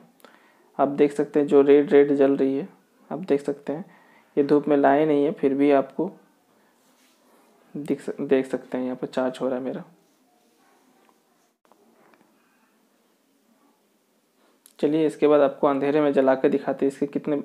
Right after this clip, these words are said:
अच्छी रोशनी है। तो चलिए अब नाइट लैंप को आपको दिखाते हैं जला के।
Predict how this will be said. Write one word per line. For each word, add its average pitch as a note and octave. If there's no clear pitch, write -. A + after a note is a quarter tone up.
अच्छी -
रोशनी C#3+
है। C#3
तो D3
चलिए D3
अब D3
नाइट C3+
लैंप C#3
को C#3+
आपको C#3
दिखाते C#3
हैं C#3
जला C3
के। C3